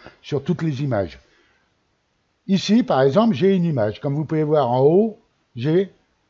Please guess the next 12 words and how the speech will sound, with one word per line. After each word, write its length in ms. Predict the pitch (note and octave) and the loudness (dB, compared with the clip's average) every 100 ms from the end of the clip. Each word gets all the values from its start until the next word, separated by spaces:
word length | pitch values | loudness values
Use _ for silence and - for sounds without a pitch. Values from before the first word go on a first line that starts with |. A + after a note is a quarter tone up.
| _ _ - | _ _ -16
justification 1040 | B2 B2 F3+ - D#3+ E3 D3 D3+ C3+ F3 | -8 -4 -4 -4 -8 -8 -4 -4 -2 -6
tiret 320 | E3 D3+ C3 | -6 -4 -2
zéro 380 | B2+ A#2+ A2 D3+ | -2 -2 0 0
un 80 | G3+ | 0
point 280 | C#3 F3 F#3+ | -2 -4 -4
J 160 | B2+ | -4
P 160 | D#3 D#3 | -6 -6
G. 200 | A#2+ A2+ | -6 -8
C'est 160 | - G#2+ | -8 -4
donc 240 | G#3+ - | -4 -2
une 140 | F#3 | -4
image. 380 | E3+ C#3+ A2+ - | -4 -2 -4 -8